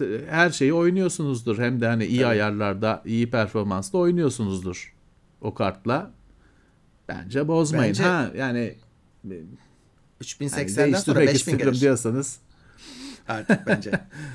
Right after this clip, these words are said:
Speaker 2: Yani dört bini
Speaker 1: Evet.
Speaker 2: atlayabilir bile yani üç bin sekseni olanlar, üç bin doksanı olanlar. Yani şey dese anlarım, iki, iki bin yetmişte kaldım ben dese, hadi tamam artık üç bini alma, dört bin yetmişten başla denir belki ama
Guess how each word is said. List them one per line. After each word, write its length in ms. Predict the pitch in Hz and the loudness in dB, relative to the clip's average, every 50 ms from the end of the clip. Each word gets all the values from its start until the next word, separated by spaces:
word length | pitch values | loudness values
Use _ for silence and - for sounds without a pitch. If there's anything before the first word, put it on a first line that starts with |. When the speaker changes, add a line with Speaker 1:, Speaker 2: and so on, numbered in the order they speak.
| 123 120 113 - - _ _ _ _ _ _ _ _ _ _ _ _ _ _ _ _ - | -16 -18 -20 -20 -20 _ _ _ _ _ _ _ _ _ _ _ _ _ _ _ _ -14
Speaker 2:
Yani 260 | 98 107 107 110 104 | -10 -8 -8 -8 -6
dört 200 | 104 123 120 - | -6 -6 -6 -4
bini 120 | - 120 131 | -4 -4 -2
Speaker 1:
Evet. 180 | 127 170 214 | 0 2 2
Speaker 2:
atlayabilir 400 | 196 127 139 139 139 151 165 170 | 4 6 6 4 4 2 0 2
bile 120 | 170 139 120 | 0 0 0
yani 120 | 113 110 | 0 -2
üç 160 | 113 - - | -4 -6 -8
bin 60 | 120 117 | -8 -8
sekseni 540 | - - 117 - - - 117 113 113 110 - - | -6 -6 -6 -6 -6 -6 -6 -6 -6 -8 -8 -8
olanlar, 420 | 113 110 110 110 107 107 107 110 | -8 -6 -6 -8 -8 -10 -12 -14
üç 160 | - 98 - - | -16 -18 -14 -10
bin 120 | 107 107 | -10 -8
doksanı 360 | 110 107 - - 113 110 110 | -8 -10 -10 -8 -6 -4 -4
olanlar. 500 | 107 107 107 101 101 104 110 113 - - _ _ _ _ _ _ _ _ _ _ _ _ _ _ _ _ _ _ _ _ _ _ _ _ - - - - | -4 -4 -6 -8 -10 -12 -12 -14 -16 -20 _ _ _ _ _ _ _ _ _ _ _ _ _ _ _ _ _ _ _ _ _ _ _ _ -20 -20 -18 -12
Yani 160 | - - 120 | -8 -8 -6
şey 240 | - - 160 165 165 | -2 0 0 0 0
dese 240 | 160 151 - 170 165 | 0 -2 -2 -2 -2
anlarım, 400 | 151 156 156 160 156 135 123 117 | -2 -2 -2 -4 -4 -4 -4 -6
iki, 220 | - 113 - - 147 | -10 -12 -8 -6 -6
iki 320 | 143 - - 117 - 135 | -6 -6 -10 -14 -10 -8
bin 100 | 135 131 | -6 -4
yetmişte 560 | 135 131 127 127 - 131 - - - - 127 | -4 -4 -4 -6 -6 -10 -8 -8 -6 -6 -6
kaldım 400 | - 127 117 110 101 107 113 110 | -4 -4 -4 -4 -4 -4 -6 -6
ben 180 | 107 110 110 107 | -6 -6 -8 -8
dese, 360 | 110 110 - 139 143 147 - - _ _ _ _ _ - | -8 -6 -4 -2 -2 -2 -4 -10 _ _ _ _ _ -12
hadi 240 | 120 120 120 120 | -8 -8 -6 -6
tamam 240 | 117 135 113 110 104 | -4 -6 -6 -6 -6
artık 260 | 110 110 110 - - | -8 -8 -10 -12 -12
üç 220 | 117 131 - - - | -14 -12 -12 -8 -6
bini 140 | 120 120 123 | -4 -2 -2
alma, 320 | 120 120 110 107 113 110 | -2 -2 -2 -2 -4 -4
dört 200 | 120 113 - - | -6 -6 -6 -8
bin 80 | 110 110 | -10 -8
yetmişten 520 | 110 110 - - 113 - - 113 110 107 | -8 -10 -10 -12 -12 -10 -8 -6 -6 -6
başla 300 | 107 107 - - 113 107 | -6 -6 -8 -10 -10 -8
denir 220 | 113 104 101 98 - | -8 -8 -8 -8 -10
belki 300 | 104 101 98 98 - 131 | -10 -10 -10 -10 -8 -8
ama 160 | 143 139 139 | -6 -8 -8